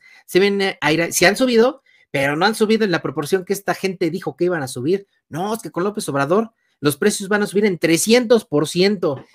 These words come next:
Es decir, que si una coca hoy me cuesta diez pesos, mañana podía costarme treinta, la misma.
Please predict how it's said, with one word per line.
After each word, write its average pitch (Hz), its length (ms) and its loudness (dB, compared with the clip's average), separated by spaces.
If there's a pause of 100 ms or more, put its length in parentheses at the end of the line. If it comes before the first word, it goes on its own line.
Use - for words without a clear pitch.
(120)
Es 196 160 2
decir, 214 140 -2
que 185 120 -2
si - 100 -4
una 226 160 0
coca 214 260 -2
hoy 208 80 2
me 208 160 0
cuesta 214 240 0
diez 202 180 0
pesos, 208 260 -2
mañana 180 360 -2
podía 151 240 -2
costarme 165 400 -6
treinta, 196 600 0
la 139 180 -2
misma. 180 500 -2